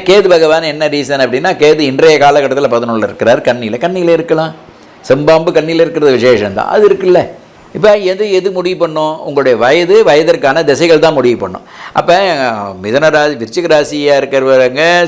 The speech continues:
சின்ன வயசுலயும் இருக்காங்க, கல்வி நிலையில இருக்கிற மாணவ மாணவர்கள் இருக்காங்க, அவங்களுக்கு இந்த காலகட்டத்துல இருக்கக்கூடிய பெனிஃபிட்லாம் எப்படி இருக்கும் அப்படின்னா, நான் ரொம்ப எதிர்பார்க்கக்கூடிய ஒரு ரிசல்ட் வராது. இந்த ஸ்டேஜை தாண்டி இப்ப நம்ம வந்து ஒரு கல்யாண வயதுல, திருமண வயதுல இருக்கிறவங்களுக்கு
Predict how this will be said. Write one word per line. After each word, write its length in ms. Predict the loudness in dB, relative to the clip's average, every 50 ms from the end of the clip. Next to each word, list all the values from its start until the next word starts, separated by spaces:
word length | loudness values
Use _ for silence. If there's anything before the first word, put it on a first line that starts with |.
| -2
சின்ன 200 | -4 0 2 2 2
வயசுலயும் 300 | 2 2 0 -4 -4 -4
இருக்காங்க, 400 | -2 -2 -2 -2 0 0 0 0 0
கல்வி 220 | -2 -2 0 -2 -4 -4
நிலையில 280 | -2 -2 0 0 0 0
இருக்கிற 220 | -2 -2 -2 -2 -2 0
மாணவ 300 | 0 0 2 0 0 0 0
மாணவர்கள் 360 | 0 0 0 0 -2 -2 -4 -6
இருக்காங்க, 280 | -6 -6 -4 -2 0 0 2 2
அவங்களுக்கு 380 | 2 0 0 -2 0 -2 0
இந்த 100 | 0 2 2 2
காலகட்டத்துல 500 | 0 0 -2 -4 -4 -4 -4 -4 -6 -4
இருக்கக்கூடிய 460 | -4 -6 -6 -4 -4 -4 -6 -4 -4 -4
பெனிஃபிட்லாம் 460 | -6 -6 -8 -10 -6 -4 -2 -2 -2
எப்படி 160 | -4 -4 -6
இருக்கும் 200 | -6 -4 -6 -8
அப்படின்னா, 300 | -6 -6 -4 -2 -2 -2 -4 -4 -10 -16 -16 -18 -16 -6 -2 0
நான் 240 | 2 2 2 2 0
ரொம்ப 180 | 0 2 2 2 2
எதிர்பார்க்கக்கூடிய 840 | 2 0 0 2 0 0 0 -2 -4 -4 -4 -4 -2 0 0 -2 -2 -4 -12 -18 -20 -10 -4 0
ஒரு 100 | 0 0 0
ரிசல்ட் 300 | 0 0 -2 0 0 0 0 2
வராது. 360 | 2 0 0 0 0 2 2 2 2 -2 -6 -16 -20 -20 -20 -20 -14 -6 -2
இந்த 120 | 0 2 2 0
ஸ்டேஜை 320 | 0 0 0 0 0 0 -2 -2
தாண்டி 260 | -2 -2 -2 -2 -6 -8 -8 -10 -14 -12
இப்ப 120 | -12 -12 -12
நம்ம 140 | -12 -12 -14 -14
வந்து 160 | -12 -10 -8 -8 -6
ஒரு 120 | -8 -8 -8 -6
கல்யாண 300 | -8 -6 -4 -4 -4 -4 -4 -6
வயதுல, 320 | -6 -6 -6 -4 -4 -4 -4 -4
திருமண 240 | -4 -6 -4 -4 -4 -2
வயதுல 260 | -2 -2 -2 -2 -4 -4
இருக்கிறவங்களுக்கு 520 | -4 -4 -6 -6 -6 -4 -6 -4 -4 -4